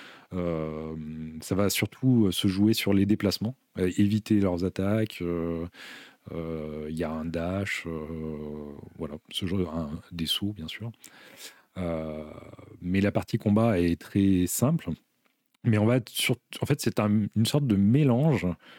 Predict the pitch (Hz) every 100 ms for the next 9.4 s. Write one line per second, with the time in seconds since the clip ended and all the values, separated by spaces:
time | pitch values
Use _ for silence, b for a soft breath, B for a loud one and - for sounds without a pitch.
0 | B B - - 151 131 110 123 131 98
1 | 98 - 101 - 117 95 92 90 120 -
2 | 127 104 101 113 131 107 92 87 87 87
3 | 85 B B B 101 104 131 156 - 113
4 | 98 95 98 127 131 98 90 87 85 85
5 | 120 120 107 104 104 101 95 - 95 120
6 | 98 87 - - 135 _ B B B B
7 | B - 92 87 85 - 98 98 95 110
8 | 139 127 95 92 - - - 147 151 151
9 | 101 87 -